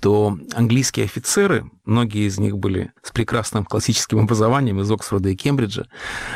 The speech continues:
они говорили так: «Троя и Галлиполийский полуостров, а это очень близко, места находятся совсем рядом, две разные, но такие похожие легенды, и неизвестно, какую из них воспел бы Гомер, если бы знал о них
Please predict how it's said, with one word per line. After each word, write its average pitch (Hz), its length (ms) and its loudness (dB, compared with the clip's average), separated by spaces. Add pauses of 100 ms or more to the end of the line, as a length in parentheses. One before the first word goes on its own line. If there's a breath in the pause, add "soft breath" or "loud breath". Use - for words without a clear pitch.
(220 loud breath)
они 135 180 2
говорили 139 360 2
так: - 420 -6 (100)
«Троя 156 560 2
и 120 260 2
Галлиполийский 131 800 0
полуостров, 131 800 0
а 127 100 2
это 165 140 0
очень 156 220 0
близко, 151 360 -2
места 110 260 0
находятся 131 480 0
совсем 131 360 0
рядом, 127 260 0 (480 loud breath)
две 160 240 4
разные, 165 480 0
но 127 140 2
такие 160 340 2
похожие 143 560 2
легенды, 127 720 0
и 143 40 2
неизвестно, 143 680 2
какую 123 380 2
из 117 120 0
них 170 220 2
воспел 113 380 0
бы 110 140 0
Гомер, 123 460 2 (220)
если 113 260 0
бы 107 160 2
знал 107 240 2
о 101 80 2
них 90 240 -4